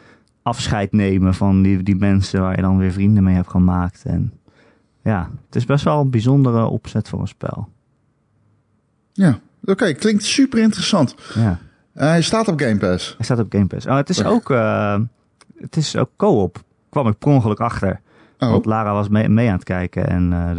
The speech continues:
Speaker 1: de, de X-, de tweede Xbox controller stond nog aan. En op een gegeven moment zei die game van, "Hey, we merken dat, eh, speler twee helemaal niet aan het spelen is."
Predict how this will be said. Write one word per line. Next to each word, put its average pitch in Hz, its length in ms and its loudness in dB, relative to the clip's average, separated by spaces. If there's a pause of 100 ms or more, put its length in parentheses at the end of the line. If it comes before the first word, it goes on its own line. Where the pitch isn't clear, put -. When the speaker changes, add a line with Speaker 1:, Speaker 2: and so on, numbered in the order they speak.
Speaker 1:
de, 101 60 -4
de 101 200 -2
X-, - 180 -14
de - 80 -12
tweede 104 340 -2
Xbox - 280 -12
controller 95 440 -4
stond 92 220 -4
nog 87 160 -2
aan. 87 220 0 (640)
En - 80 -6
op - 60 -6
een - 60 -10
gegeven 110 120 0
moment 113 200 0
zei 107 140 -2 (140)
die 101 100 0
game 98 160 2
van, 98 280 2
"Hey, 127 260 2
we 98 80 2
merken 113 340 2
dat, 113 260 -2
eh, 110 260 2 (540)
speler 113 380 -4
twee 107 220 -2
helemaal 107 240 4
niet 104 180 2
aan 98 60 0
het 98 80 -2
spelen 95 420 -6
is." - 280 -14